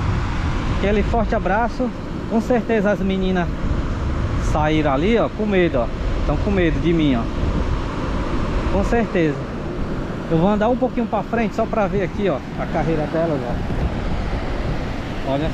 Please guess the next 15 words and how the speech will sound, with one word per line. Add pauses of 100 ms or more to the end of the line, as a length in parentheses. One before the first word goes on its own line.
só. (640)
<laughs>
Correram,
galera.
É
isso
aí,
galera. (680)
Aquele
forte
abraço, (180)
Val
da
X
R